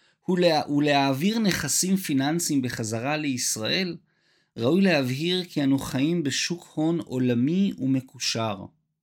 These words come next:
"העולם הוא שטוח", כתב תומאס פרידמן. שווקי ההון מקושרים מאוד, וקריסה ממשית בשוק ההון האסייתי, האמריקאי או האירופאי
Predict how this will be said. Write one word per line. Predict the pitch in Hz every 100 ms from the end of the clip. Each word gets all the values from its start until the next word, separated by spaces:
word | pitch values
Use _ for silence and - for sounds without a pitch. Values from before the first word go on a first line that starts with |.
| _ _ _ _
"העולם | 120 131 156 220
הוא | 226
שטוח", | - - - 233 185 - -
כתב | 123 131 123
תומאס | 131 120 110
פרידמן. | - 113 107 98 98 95 - _ _ _ _ _ _ -
שווקי | - 139 139 - 226
ההון | 208 160 202 208
מקושרים | 170 - 156 - 131 123 185
מאוד, | 151 135 180 110 101 _ _ _
וקריסה | 113 127 - 127 - - 196
ממשית | 214 175 131 - 202 180
בשוק | 135 - 170 147
ההון | 147 160
האסייתי, | 139 117 - 127 160 190 143 135
האמריקאי | 120 120 113 117 - 160 190 165
או | 123
האירופאי | 117 110 107 - 190 226 151